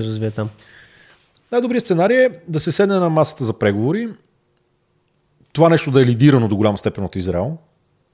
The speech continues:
Speaker 2: защото те са играча, който трябва да... и политически елит там има, там много мъдри хора, които знаят, че трябва да се мине през това, да се седне и да се, а, разговаря, да се стигне до,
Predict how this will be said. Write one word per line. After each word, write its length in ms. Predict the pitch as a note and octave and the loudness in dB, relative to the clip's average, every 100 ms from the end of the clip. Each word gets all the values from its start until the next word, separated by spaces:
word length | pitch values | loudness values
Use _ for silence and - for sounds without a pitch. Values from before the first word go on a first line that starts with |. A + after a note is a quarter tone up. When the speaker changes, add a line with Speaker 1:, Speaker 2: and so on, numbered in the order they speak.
| _ | _
Speaker 2:
защото 300 | G#2+ F#2 A2+ | -14 -6 -6
те 160 | A2 B2+ | 0 0
са 120 | - | 2
играча, 300 | A2+ A2+ - | 0 0 -2
който 280 | - A2+ G#2 | -4 -4 -4
трябва 200 | - A2 | -2 0
да... 460 | G#2+ G#2+ G2+ F#2 F#2 G3 | 2 2 2 0 -4 -10
и 80 | |
политически 460 | E3+ D#3 D3+ D#3+ - | -10 -6 -4 -4 0
елит 180 | D3 D3+ | 0 2
там 180 | D3 C#3+ | 0 0
има, 120 | D#3 | -2
там 180 | C#3+ C3 | -2 -2
много 180 | C3+ | -2
мъдри 260 | C3+ C3 G#2+ | -2 -2 -2
хора, 240 | - F#2+ | -6 -8
които 420 | F#2+ A2+ - - A2 | -8 -14 -18 -20 -10
знаят, 280 | A2+ C#3 - | -4 -4 -4
че 140 | - - _ F3+ _ | -14 -20 _ _ _
трябва 180 | A2+ G#2+ | -6 -4
да 60 | |
се 120 | G2 | -6
мине 180 | G#2 G2+ | -6 -8
през 220 | - F2+ | -8 -14
това, 300 | - B2 G3+ - _ - - - - _ | -10 -8 -8 -12 _ -20 -20 -20 -20 _
да 160 | C3+ A#2+ | -6 -4
се 100 | A#2 | -2
седне 500 | - D#3+ F#3 G#3+ G#3 _ _ _ _ _ | 0 0 0 -4 -6 _ _ _ _ _
и 80 | F3+ | -6
да 100 | F3+ | -4
се, 420 | - F#3+ F#3+ F#3+ - D#3 | 0 0 0 -2 -10 -8
а, 220 | D3+ C3 | -6 -4
разговаря, 680 | A#2 A#2 A#2 D3+ C#3+ F3+ G#3 _ | -4 -4 0 0 0 -4 -12 _
да 80 | C3 | -14
се 100 | - | -12
стигне 260 | - F3 E3+ | -12 -10 -8
до, 180 | D3+ | -8